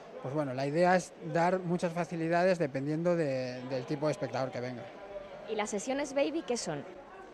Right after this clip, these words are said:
Speaker 1: Mira, las sesiones Baby son una nueva iniciativa que llevamos, mm, a cabo desde hace unos tres meses o así, que son sesiones especiales para mamás y papás que acaban de ser mamás o papás, nunca mejor dicho.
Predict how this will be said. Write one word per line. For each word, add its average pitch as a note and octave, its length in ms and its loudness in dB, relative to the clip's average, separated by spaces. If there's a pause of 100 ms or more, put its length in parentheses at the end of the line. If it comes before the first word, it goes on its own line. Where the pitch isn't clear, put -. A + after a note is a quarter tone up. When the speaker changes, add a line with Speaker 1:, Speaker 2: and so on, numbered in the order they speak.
(380)
Speaker 1:
Mira, F#3 180 6
las E3 140 4
sesiones G3+ 420 2
Baby A#3+ 400 6
son G3+ 300 2
una F#3+ 840 4
nueva G3 260 6
iniciativa F#3+ 540 4
que E3+ 100 0
llevamos, F3 460 2 (100)
mm, F#3 640 -2
a E3+ 140 0
cabo F#3+ 260 6
desde F3+ 220 2
hace E3+ 500 2
unos E3+ 240 0
tres F#3 260 0
meses G#3+ 360 -2
o F#3 40 -2
así, B3 260 -2 (520)
que E3+ 80 0
son G3 140 0
sesiones G#3+ 360 2
especiales G3+ 540 0
para D#3 300 -2
mamás E3+ 320 -2
y G#3+ 60 -2
papás G3+ 360 2
que F3 60 -4
acaban F3+ 280 -2
de F3 120 2
ser F#3+ 300 2 (540)
mamás C#3 380 -2
o B2+ 40 -6
papás, A#2+ 480 -6
nunca D3+ 220 -2
mejor B2+ 280 -4
dicho. A#2+ 260 -12